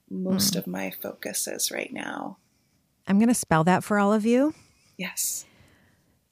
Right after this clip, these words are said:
Speaker 2: K H A D O M A,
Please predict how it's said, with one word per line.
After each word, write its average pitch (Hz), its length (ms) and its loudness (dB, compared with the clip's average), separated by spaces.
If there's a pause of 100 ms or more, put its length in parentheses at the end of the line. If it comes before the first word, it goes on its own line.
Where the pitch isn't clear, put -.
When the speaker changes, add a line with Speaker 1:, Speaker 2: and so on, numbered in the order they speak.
(160)
Speaker 2:
K 202 560 2
H - 540 -2 (120)
A 165 340 -2
D 143 520 -2 (240)
O 156 280 0 (120)
M 160 300 2 (120)
A, 190 400 -2